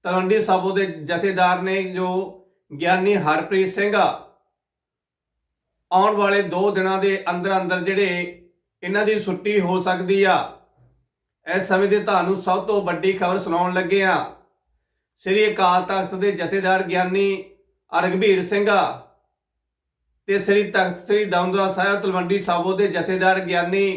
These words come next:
ਹਰਪ੍ਰੀਤ ਸਿੰਘ ਜੋ ਜਥੇਦਾਰ ਨੇ, ਇਹ ਦੋਨੇ ਜਥੇਦਾਰਾਂ ਨੂੰ ਜਿਹੜਾ ਕਿ ਇਹਨਾਂ ਨੂੰ ਲਾਂਭੇ ਕੀਤਾ ਜਾ ਰਿਹਾ, ਇਹਨਾਂ ਦੀ ਛੁੱਟੀ ਕੀਤੀ ਜਾ ਰਹੀ ਆ। ਇਹਨਾਂ ਦੀ ਥਾਂ ਤੇ ਜਿਹੜਾ ਇਹ ਦੋ ਨਾਮ ਨੇ ਉਹ ਨਿਕਲ ਕੇ ਸਾਹਮਣੇ ਆ ਰਹੇ ਨੇ।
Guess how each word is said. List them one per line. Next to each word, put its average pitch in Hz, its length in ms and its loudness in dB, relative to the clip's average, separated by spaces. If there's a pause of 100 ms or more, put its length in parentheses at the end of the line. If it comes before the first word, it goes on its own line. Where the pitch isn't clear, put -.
(1400)
ਹਰਪ੍ਰੀਤ 180 440 2
ਸਿੰਘ 214 140 0
ਜੋ 196 200 2
ਜਥੇਦਾਰ 185 600 2
ਨੇ, 190 180 0 (880)
ਇਹ 190 160 -2
ਦੋਨੇ 185 320 2
ਜਥੇਦਾਰਾਂ 185 560 2
ਨੂੰ 190 140 -2
ਜਿਹੜਾ 175 560 0 (440)
ਕਿ 208 60 -4
ਇਹਨਾਂ 202 320 -2
ਨੂੰ 202 160 0
ਲਾਂਭੇ 170 300 0
ਕੀਤਾ 196 380 -2
ਜਾ 185 240 2
ਰਿਹਾ, 196 180 0
ਇਹਨਾਂ 190 200 -2
ਦੀ 196 120 0
ਛੁੱਟੀ 202 420 -6
ਕੀਤੀ 190 280 -4
ਜਾ 175 200 0
ਰਹੀ 196 220 0
ਆ। 185 300 0 (840)
ਇਹਨਾਂ 202 280 0
ਦੀ 202 140 4
ਥਾਂ 165 260 0
ਤੇ 196 140 0
ਜਿਹੜਾ 196 300 2
ਇਹ 185 200 0 (320)
ਦੋ 175 280 -2
ਨਾਮ 180 340 0
ਨੇ 196 140 0
ਉਹ 196 100 0
ਨਿਕਲ 190 320 -2
ਕੇ 196 160 -2
ਸਾਹਮਣੇ 185 420 0
ਆ 170 200 4
ਰਹੇ 196 180 0
ਨੇ। 202 140 -2